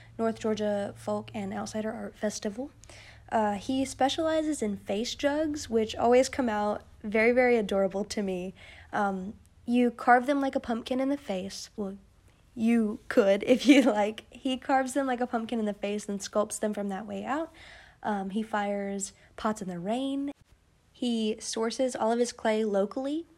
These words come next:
goes outside, picks it up off the ground, um, works with it. And he does study, uh, and carry on the traditional pottery style of North Georgia.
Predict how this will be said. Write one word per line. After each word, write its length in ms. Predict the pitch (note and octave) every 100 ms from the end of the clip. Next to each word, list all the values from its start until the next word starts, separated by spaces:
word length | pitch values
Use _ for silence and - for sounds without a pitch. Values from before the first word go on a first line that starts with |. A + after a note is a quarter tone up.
| _
goes 180 | G#3+ G#3
outside, 640 | G#3 G#3+ A3 G#3+ G#3+ G#3+ G#3+ -
picks 200 | A3 A3
it 80 | G3+
up 80 | G3+
off 140 | G3+
the 60 | G#3
ground, 600 | G#3 G#3 G#3 G3+ G3+ G3 - - - _ -
um, 380 | G3+ F#3 F3+ -
works 340 | A3 A3 -
with 160 | A3+ G3+
it. 200 | G#3 - - - - -
And 160 | A#3+
he 260 | A#3 C4 C4+
does 460 | A3 B3+ E4 D#4 -
study, 680 | - - A#3 A3+ C4+ D4+ E4 - _ _ _ -
uh, 220 | G#3+ G#3
and 240 | A3+ B3
carry 320 | A#3+ C4 B3+ A3+
on 320 | G#3+ A#3+ A#3+
the 80 | A3
traditional 480 | A#3 A3 A#3+ A#3
pottery 380 | A3 G#3+ G3+ G3+
style 440 | - G3 F#3+ F#3+ -
of 120 | G3
North 240 | G3 G3 G3
Georgia. 440 | G3+ G3 F#3+